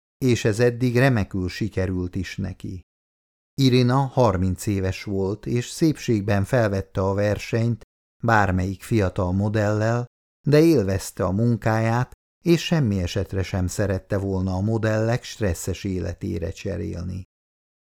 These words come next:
Igaz, hogy elvégezte a színművészeti főiskolát, és néha napján fellépett egy alternatív színtársulat darabjaiban, de ezt inkább hobbinak, mint munkának tekintette.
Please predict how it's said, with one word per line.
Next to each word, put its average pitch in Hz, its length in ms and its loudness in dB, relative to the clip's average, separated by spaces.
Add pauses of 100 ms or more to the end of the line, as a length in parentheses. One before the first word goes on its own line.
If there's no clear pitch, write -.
Igaz, 127 400 2
hogy 117 180 2
elvégezte 113 680 2
a 104 60 2
színművészeti 110 920 0
főiskolát, 113 880 -4
és 151 280 -6
néha 170 300 2
napján 123 460 2
fellépett 104 720 0
egy 135 160 2
alternatív 95 800 0
színtársulat 95 880 -2
darabjaiban, 110 960 0 (420)
de 147 120 6
ezt 147 260 2
inkább 143 420 4
hobbinak, 107 680 2
mint 120 300 2
munkának 87 640 -2
tekintette. 92 960 -8